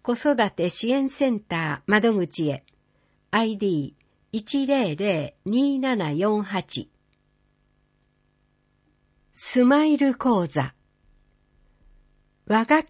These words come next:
器体験講座。日時、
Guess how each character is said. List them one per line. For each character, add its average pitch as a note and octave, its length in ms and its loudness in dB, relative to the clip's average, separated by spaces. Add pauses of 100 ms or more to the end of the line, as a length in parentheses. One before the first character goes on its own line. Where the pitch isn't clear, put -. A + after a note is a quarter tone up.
器 D#3 220 0
体 C#4 260 0
験 B3 300 2
講 F#3+ 280 0
座。 C3+ 220 -2 (840)
日 A3+ 340 -2
時、 - 200 -6